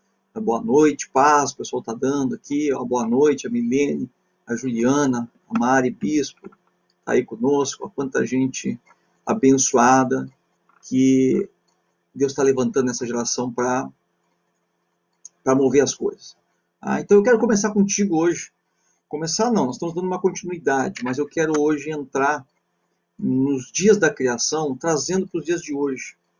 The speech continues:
Você vai ter dias de fim. Você tomar, a, puxar a pregação que eu fiz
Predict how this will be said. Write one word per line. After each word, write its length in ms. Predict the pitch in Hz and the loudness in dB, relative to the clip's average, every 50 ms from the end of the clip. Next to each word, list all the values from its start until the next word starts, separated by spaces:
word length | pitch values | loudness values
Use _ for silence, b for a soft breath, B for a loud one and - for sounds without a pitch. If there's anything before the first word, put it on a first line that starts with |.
| _ _ _ _ _ _ _ _ | _ _ _ _ _ _ _ _
Você 200 | - 202 - 185 | -6 0 2 4
vai 120 | 185 190 185 | 4 4 4
ter 160 | 180 196 190 | 4 4 2
dias 300 | 160 139 170 202 196 - | 4 4 4 4 4 6
de 100 | 170 196 | 4 0
fim. 460 | 202 202 - 175 160 156 143 131 127 - _ _ _ _ _ _ _ _ _ _ _ _ | 0 0 -2 -2 -2 0 -2 -2 -6 -10 _ _ _ _ _ _ _ _ _ _ _ _
Você 180 | - - 220 220 | -4 -2 -2 0
tomar, 600 | - 220 196 170 175 185 185 180 165 156 131 - | 2 2 4 4 4 4 4 4 4 2 0 -2
a, 240 | - - 135 - | -4 -4 -6 -6
puxar 340 | 135 - 151 147 - - 160 | -6 -10 -12 -8 -4 -2 -2
a 60 | 160 | -2
pregação 640 | 160 - 151 151 143 139 131 135 - - 143 147 147 | -2 -2 -2 -2 -2 -2 -2 -4 -4 -4 -4 -4 -4
que 100 | 135 - | -2 -4
eu 60 | 135 | -4
fiz 560 | 135 - _ 135 135 131 131 131 - - - | -4 -6 _ -4 -4 -4 -4 -4 -8 -12 -14